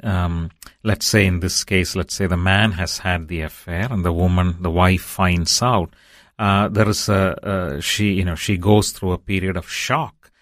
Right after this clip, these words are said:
questioning herself, questioning the marriage. Was it all a lie? Uh, he told me he loved me and we've been married for twenty-five years. How could this happen?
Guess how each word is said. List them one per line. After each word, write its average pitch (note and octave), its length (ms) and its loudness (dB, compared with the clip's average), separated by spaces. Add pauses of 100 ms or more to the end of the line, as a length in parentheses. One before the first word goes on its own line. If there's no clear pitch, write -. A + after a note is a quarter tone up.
(240)
questioning G#2+ 600 0
herself, A2 640 -2
questioning G2 600 0
the E2+ 80 -4
marriage. G2+ 580 2
Was F2+ 180 -2
it F2 80 -2
all F#2+ 260 4
a F2 60 2
lie? G#2+ 480 2 (420)
Uh, F#2 280 2
he F#2 180 0
told G#2 440 4
me G2+ 100 2
he F#2 200 0
loved G2 440 0
me G#2 340 -4
and E2+ 280 -10
we've F2 160 -8
been F2 200 -4
married F#2+ 440 2
for - 100 -12
twenty-five F#2 800 -2
years. G#2+ 360 0
How G2 160 2
could F2+ 260 -6
this E2+ 200 -6
happen? G#2+ 540 -4